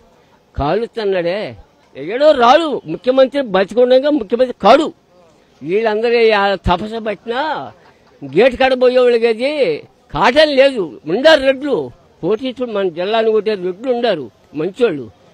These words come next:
వాళ్ళకి లేదు. ఈ తపన ఏంటండి? ఏ తపన? అనొచ్చండి, మాట అనొచ్చా? బాబాయిని చంపి ఇంట్లో పెట్టి కనీసం బజారు కాడ రాకుండా అదేనటండి, అత్త అతను ప్రభుత్వం వెళ్తాడు.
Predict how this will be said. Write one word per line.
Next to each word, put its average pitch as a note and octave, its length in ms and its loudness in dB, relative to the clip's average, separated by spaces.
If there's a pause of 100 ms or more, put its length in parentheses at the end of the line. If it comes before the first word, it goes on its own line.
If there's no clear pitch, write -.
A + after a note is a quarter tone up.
(140)
వాళ్ళకి G#3 280 2
లేదు. B3 420 2 (680)
ఈ D#3 80 -6
తపన F3 360 -6
ఏంటండి? A3 500 -2 (680)
ఏ D3+ 120 -8
తపన? G3+ 480 -10 (380)
అనొచ్చండి, F3 640 -6 (640)
మాట C3+ 240 -10
అనొచ్చా? F3+ 540 -6 (680)
బాబాయిని F3+ 600 -2
చంపి G#3 260 -4
ఇంట్లో F#3+ 240 -6
పెట్టి F#3 580 -10 (380)
కనీసం B3+ 840 -2
బజారు G3 440 -4
కాడ G#3+ 220 -2
రాకుండా F#3+ 680 -6 (280)
అదేనటండి, G3+ 800 2 (240)
అత్త D3+ 220 -4
అతను F3+ 300 -2
ప్రభుత్వం A#3+ 480 2
వెళ్తాడు. B2+ 460 -8